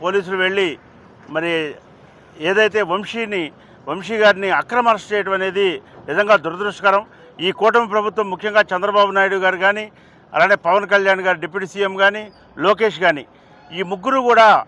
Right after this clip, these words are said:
గత తొమ్మిది నెలలుగా వాళ్ళ అధికారంలోకి వచ్చిన దగ్గర నుంచి కూడా ప్రజలకు మంచి చేయాలి, ప్రజలకు సేవ చేయాలి, ప్రజలకి ఏదైతే ఎన్నికలప్పుడు హామీలు ఇచ్చారో అవి నెరవేర్చాలనే దాని మీద కొద్దిగా కూడా శ్రద్ధ లేదు ఈ కూటమి ప్రభుత్వానికి. వాళ్ళు చెప్పారు సూపర్ సిక్స్ అని,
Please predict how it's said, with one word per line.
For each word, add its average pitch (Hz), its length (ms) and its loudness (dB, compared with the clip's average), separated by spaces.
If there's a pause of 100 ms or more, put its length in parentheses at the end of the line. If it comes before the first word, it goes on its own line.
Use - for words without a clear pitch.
(500)
గత 185 120 2
తొమ్మిది 226 360 -2
నెలలుగా 233 360 4
వాళ్ళ 214 200 4
అధికారంలోకి 220 520 0
వచ్చిన 202 200 -10
దగ్గర 202 220 -4
నుంచి 208 140 -10
కూడా 202 160 0
ప్రజలకు 233 420 -2
మంచి 220 320 -4
చేయాలి, 208 420 4 (460)
ప్రజలకు 233 340 4
సేవ 220 360 4
చేయాలి, 208 440 4 (420)
ప్రజలకి 226 420 2
ఏదైతే 220 540 0
ఎన్నికలప్పుడు 214 540 -2
హామీలు 202 380 0
ఇచ్చారో 202 260 2
అవి 185 160 0
నెరవేర్చాలనే 208 760 2
దాని 190 200 0
మీద 214 160 0 (600)
కొద్దిగా 202 280 0
కూడా 233 160 4
శ్రద్ధ 180 220 -2
లేదు 202 260 2
ఈ 180 80 -8
కూటమి 208 320 0
ప్రభుత్వానికి. 175 580 -2 (500)
వాళ్ళు 196 240 6
చెప్పారు 233 260 2
సూపర్ 226 320 0
సిక్స్ 208 240 -6
అని, 165 220 0